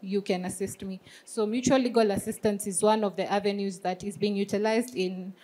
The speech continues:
cross-border crimes where the issues of re-, jurisdiction come up.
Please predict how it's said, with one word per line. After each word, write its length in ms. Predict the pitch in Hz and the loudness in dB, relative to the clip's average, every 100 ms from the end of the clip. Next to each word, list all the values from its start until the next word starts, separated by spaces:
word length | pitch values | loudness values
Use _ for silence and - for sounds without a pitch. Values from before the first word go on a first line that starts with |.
| - | -14
cross-border 560 | - 190 185 190 202 185 | -2 -2 0 0 2 2
crimes 480 | - 196 202 202 180 | 2 0 0 -6 -4
where 560 | 190 185 185 185 180 - | -2 0 0 -2 -4 -4
the 140 | 190 202 | 0 0
issues 260 | - 208 | 0 0
of 180 | 185 170 | -2 -4
re-, 200 | 185 185 | -4 -4
jurisdiction 760 | 180 190 196 - 190 - 202 190 | -4 -2 -4 -6 -2 0 -2 -2
come 260 | 208 190 | -4 -2
up. 200 | 190 254 | -2 -2